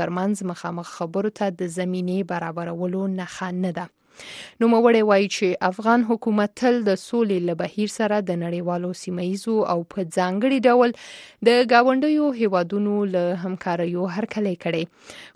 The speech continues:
خو ټینګار یې وکړ چې ټول هیوادونه باید د افغان په مالکیت او مشرۍ د سولې بهیر ته احترام وکړي. بلې لوري ته د پاکستان د بهرنیو چارو وزیر شاه محمود قریشي وایي چې چین ورته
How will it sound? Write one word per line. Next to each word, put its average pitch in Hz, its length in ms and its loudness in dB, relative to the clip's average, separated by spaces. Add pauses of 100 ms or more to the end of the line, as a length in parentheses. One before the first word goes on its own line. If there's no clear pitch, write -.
خو 330 160 2
ټینګار 262 380 8 (100)
یې 262 160 4
وکړ 247 200 0 (120)
چې 240 260 -2
ټول 190 300 0
هیوادونه 175 440 -2
باید 185 200 -4
د 170 100 -4
افغان 190 400 -6
په 175 160 -4
مالکیت 170 580 -6 (140)
او 196 80 -2 (100)
مشرۍ 190 480 -4
د 190 160 -4
سولې 208 440 -2
بهیر 202 360 -8
ته 240 160 -2 (100)
احترام 196 460 -8
وکړي. 180 300 -8 (1600)
بلې 277 220 6
لوري 240 180 8
ته 247 160 4
د 214 160 4
پاکستان 214 580 -2
د 202 120 -2
بهرنیو 190 560 -2
چارو 254 260 0
وزیر 233 340 0
شاه 196 240 -4
محمود 180 400 -6
قریشي 180 480 -2
وایي 247 320 4
چې 233 100 4 (600)
چین 330 240 4
ورته 294 260 6